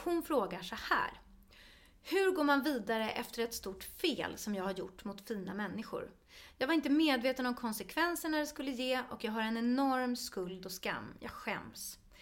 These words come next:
Personerna det gäller vill inte ha någon kontakt med mig längre och det svider. Det gör ont och jag gråter mycket och ofta för att jag saknar dem. De har förlåtit, eh, mig och de är inte arga." Eh, det har hon fått höra från,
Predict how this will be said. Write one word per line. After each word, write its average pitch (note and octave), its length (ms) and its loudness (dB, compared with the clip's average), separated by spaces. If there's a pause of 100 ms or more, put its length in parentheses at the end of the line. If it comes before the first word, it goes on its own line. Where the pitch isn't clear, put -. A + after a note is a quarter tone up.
(340)
Personerna D#4+ 640 4
det C#4+ 60 0
gäller B3 420 4
vill A3+ 140 -2
inte G#3+ 200 -2
ha F#3 220 -2
någon F#3 200 -8
kontakt G3+ 580 -8
med C#4 100 0
mig C#4 100 2
längre B3+ 360 0
och A#3+ 120 -2
det G#3 100 -6
svider. F#3+ 680 -8 (400)
Det C#4+ 80 0
gör C5+ 160 0
ont D#4 320 2
och B3 100 0
jag A3+ 200 2
gråter B3+ 520 -2
mycket A#3+ 400 -2
och G3 120 -2
ofta G3 320 -10
för F#3 100 -10
att F#3 80 -12
jag - 100 -10
saknar - 520 -4
dem. - 180 -8 (460)
De A#3 100 -4
har A#3 60 -2
förlåtit, D#4+ 800 2
eh, B3 380 0
mig C4 380 2
och - 140 -6
de A#3 120 0
är A#3 40 0
inte A3 140 -4
arga." A3 560 0 (260)
Eh, G3+ 280 -2
det G#3+ 80 -2
har G#3+ 60 2
hon G#3 80 0
fått G3+ 140 -10
höra F#3 280 -2
från, E3 360 -4